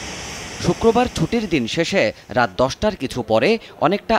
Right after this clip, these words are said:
আকস্মিকভাবেই গেজেট জারি করা হয় বিদ্যুৎ, জ্বালানি ও খনিজ সম্পদ মন্ত্রণালয় থেকে। এতে বলা হয়েছে,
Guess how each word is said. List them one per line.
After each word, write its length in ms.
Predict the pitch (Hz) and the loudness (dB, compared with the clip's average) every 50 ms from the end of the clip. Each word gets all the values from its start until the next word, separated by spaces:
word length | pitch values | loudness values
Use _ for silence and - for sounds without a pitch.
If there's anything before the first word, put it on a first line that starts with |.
| - | 2
আকস্মিকভাবেই 840 | - 127 - - 202 202 - - 139 113 87 - 135 143 170 185 127 107 95 - - - - - | 0 0 2 0 -2 -2 0 -2 -2 -2 -2 -2 0 2 2 2 2 0 -4 -6 -14 -20 -10 -2
গেজেট 280 | 120 143 139 190 190 139 | -2 0 2 2 -2 0
জারি 220 | 110 123 107 104 104 | 0 0 0 0 0
করা 220 | - 104 104 107 | 0 0 0 0
হয় 240 | 101 117 160 208 226 214 - - - - | 0 2 2 2 2 0 -4 -12 -18 -4
বিদ্যুৎ, 400 | 98 143 156 135 - 208 226 - | 0 0 0 2 2 0 0 0
জ্বালানি 420 | - - 117 113 117 123 135 175 220 - - | 0 -2 0 0 0 0 0 0 0 0 0
ও 80 | - 117 110 101 - - - - | 2 2 2 0 -2 -10 -18 -8
খনিজ 300 | - 165 190 208 220 208 - | -4 -2 0 0 0 -2 -2
সম্পদ 400 | - 131 104 95 87 143 185 - - - - _ - | -4 -4 -4 0 2 0 0 0 -4 -14 -18 _ -2
মন্ত্রণালয় 640 | 117 156 190 190 185 156 120 113 107 107 107 104 101 - | 0 0 0 0 -2 -2 0 0 2 2 2 2 0 -2
থেকে। 240 | 123 117 - 113 110 101 82 - - - _ | -6 -4 0 0 0 0 0 -4 -12 -16 _
এতে 180 | - 104 - 113 | -10 -4 -4 -2
বলা 240 | 92 104 107 110 110 | 0 2 2 2 2
হয়েছে, 380 | 104 120 123 131 - - 185 | 2 2 0 -2 -2 -2 0